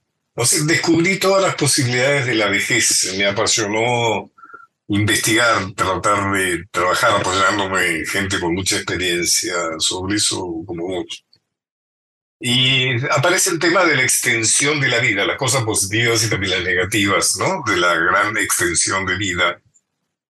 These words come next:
que tenemos actualmente. Eh, lo cual genera problemas importantes en la asistencia social y demás, o sea,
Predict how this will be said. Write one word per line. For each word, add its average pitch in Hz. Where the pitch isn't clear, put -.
que -
tenemos 92
actualmente. 80
Eh, 92
lo 104
cual 113
genera 110
problemas 98
importantes 98
en 87
la 87
asistencia -
social 104
y 90
demás, 110
o 110
sea, 104